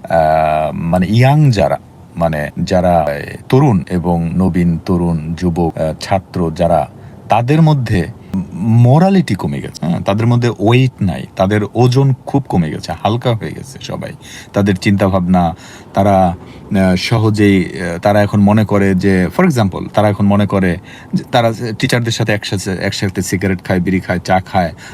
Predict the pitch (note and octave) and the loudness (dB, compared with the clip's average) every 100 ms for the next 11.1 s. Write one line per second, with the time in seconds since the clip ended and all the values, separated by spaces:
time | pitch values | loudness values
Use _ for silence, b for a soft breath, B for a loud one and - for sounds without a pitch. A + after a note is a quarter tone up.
0 | B - C#4+ A3+ F#3+ E3+ D#3 D3 C#3 C#3 | B -8 0 2 4 2 2 0 0 0
1 | C3 C3+ C#3 C3 B2 B2+ A#2 G#2+ A2+ A2 | 0 2 2 0 0 0 0 0 0 2
2 | A2 G2+ F#2 G#2+ A2 A2 A2 A#2+ A2 G#2+ | 2 2 2 2 2 0 0 0 0 -4
3 | - - A#2 - A2+ A#2 - A#2+ B2 G#2 | -8 -4 -4 -2 -2 -2 0 -2 -2 -4
4 | G2 B - G#2 G#2+ G2+ G2+ G2+ F#2 F2 | -6 B -4 -2 0 -2 -2 0 0 -2
5 | E2+ - D#2 - C#2+ - C#3+ C#3 B2+ A2 | -4 -2 -4 -4 -6 -2 0 2 2 0
6 | G#2+ G#2+ G2+ G2+ G2 F2 A#2 G#2+ G#2 G#2+ | 0 0 0 0 0 0 0 2 0 0
7 | F2+ - G2 F#2 E2 - G2 A2 A2 B2+ | -2 -2 -2 -2 -4 -6 -2 0 2 2
8 | F2 A2 A#2+ - B2+ C#3+ D3+ C#3+ D3+ C#3+ | 0 0 0 0 0 0 2 2 2 2
9 | F3+ G#3 G3+ C3+ F#2+ D#2 - - A#2 B2+ | 2 4 4 4 0 -4 -6 -2 2 4
10 | D#3+ - E3+ E3+ G#3+ G3+ D3 A2 F2+ D#2+ | 2 2 2 4 4 2 2 2 0 -2
11 | D#2 | -4